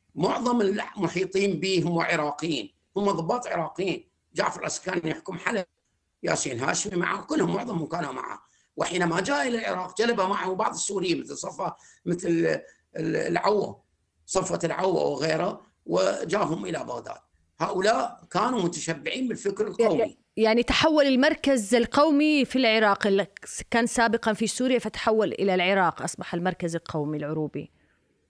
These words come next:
Speaker 1: بالعشرينات لم يتحدث ولا بالثلاثينات عن العراقي، كان هناك تيار ضعيف يتحدث، يعني، عن قضية الإقليمية أو ال-،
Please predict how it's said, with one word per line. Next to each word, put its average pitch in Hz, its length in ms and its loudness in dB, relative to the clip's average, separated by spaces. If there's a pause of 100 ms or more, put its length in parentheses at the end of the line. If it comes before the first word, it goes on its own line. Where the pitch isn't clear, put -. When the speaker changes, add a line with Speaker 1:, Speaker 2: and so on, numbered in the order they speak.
(560)
Speaker 1:
بالعشرينات 202 760 0
لم 240 120 0
يتحدث 180 600 0
ولا 202 240 2
بالثلاثينات 165 840 -2
عن 156 140 -2
العراقي، 143 640 -6 (320)
كان 254 160 0
هناك 202 340 0 (140)
تيار 175 360 0
ضعيف 156 420 -6 (300)
يتحدث، 175 680 -4 (400)
يعني، 156 520 -4 (260)
عن 160 160 0
قضية 156 520 0
الإقليمية 156 1200 -2
أو 143 240 -4
ال-، 139 180 -8